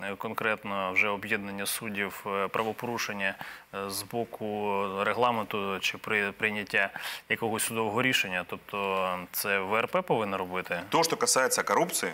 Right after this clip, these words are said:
Speaker 2: однозначно это не вопрос В Р П, ни, ни,
Speaker 1: Ні, я, я,
Speaker 2: никакого-либо.
Speaker 1: я,
Speaker 2: Это
Speaker 1: я,
Speaker 2: вопрос набу,
Speaker 1: так, так.
Speaker 2: это, это
Speaker 1: Е,
Speaker 2: чётко их
Speaker 1: це,
Speaker 2: компетенция.
Speaker 1: це, це набу.
Speaker 2: Пусть бы они
Speaker 1: А
Speaker 2: занимались.
Speaker 1: якщо є ні-, некорупційна складова, наприклад, ну,
Speaker 2: А если у нас есть
Speaker 1: е,
Speaker 2: признаки дисциплинарного поступка, нар-, нарушения присяги,
Speaker 1: так,
Speaker 2: то
Speaker 1: так,
Speaker 2: это,
Speaker 1: так.
Speaker 2: конечно, дело работы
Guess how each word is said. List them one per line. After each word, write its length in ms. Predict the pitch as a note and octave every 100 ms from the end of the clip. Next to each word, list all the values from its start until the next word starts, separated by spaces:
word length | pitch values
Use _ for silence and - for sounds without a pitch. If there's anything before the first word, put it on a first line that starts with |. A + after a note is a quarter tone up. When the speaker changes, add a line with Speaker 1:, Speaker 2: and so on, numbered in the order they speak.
| - -
Speaker 2:
однозначно 520 | A2 A2+ C3+ - G2
это 160 | F#2
не 120 | G2 G2
вопрос 360 | G2 G2 -
В 40 | F#2+
Р 120 | F#2+
П, 200 | B2+ B2+
ни, 120 | G2+ A#2+
ни, 60 |
Speaker 1:
Ні, 100 | C3+
я, 280 | C3 A#2 A#2
я, 60 | B2+
Speaker 2:
никакого-либо. 200 | C3+ A#2+
Speaker 1:
я, 280 | B2+ A2+ A#2
Speaker 2:
Это 120 | A2+
Speaker 1:
я, 80 | A2+
Speaker 2:
вопрос 320 | A2+ D3 -
набу, 160 | G#2
Speaker 1:
так, 180 | C3+ A#2+
так. 240 | A2 - -
Speaker 2:
это, 340 | A2+ A2 A2
это 100 | G#2
Speaker 1:
Е, 60 | G2+
Speaker 2:
чётко 320 | D#3 D#3 A2+
их 100 | A#2
Speaker 1:
це, 140 | -
Speaker 2:
компетенция. 380 | D3 B2 - D#3
Speaker 1:
це, 80 | C#3
це 160 | C3 D#3
набу. 300 | D#3+ B2+ A#2
Speaker 2:
Пусть 140 | C3
бы 60 | A#2
они 120 | B2
Speaker 1:
А 40 |
Speaker 2:
занимались. 340 | A#2+ A#2+ A2 A#2
Speaker 1:
якщо 920 | B2+ - C#3 C3+ B2+ A#2 A2 G#2+ G#2+
є 260 | A2 A#2
ні-, 220 | A2+ A#2+ C3
некорупційна 760 | A2+ C3 C3+ C#3 - A#3+ G3
складова, 500 | - B2+ B2 E3+ F#3
наприклад, 420 | A#2 - A#2+ G#2+ A#2+
ну, 140 | A#2+
Speaker 2:
А 40 | C3
если 240 | F#3 C#3+
у 20 |
нас 180 | C#3+ C#3
есть 100 | C#3+
Speaker 1:
е, 40 | A2
Speaker 2:
признаки 360 | A2 - G2+
дисциплинарного 440 | A2 - A3 E3+ C3+
поступка, 360 | - G#2 -
нар-, 220 | G2+ B2
нарушения 420 | A#2+ B2 - B2 G#2+
присяги, 340 | A2 - G3+
Speaker 1:
так, 180 | A#2+ A#2+
Speaker 2:
то 80 | A#2
Speaker 1:
так, 40 |
Speaker 2:
это, 40 |
Speaker 1:
так. 120 | A2+ A2
Speaker 2:
конечно, 280 | E3+ C3+
дело 600 | G#2 G2 C3 F#3+ D#3 A#2+ G2+
работы 640 | G2+ G2 B2 - C3+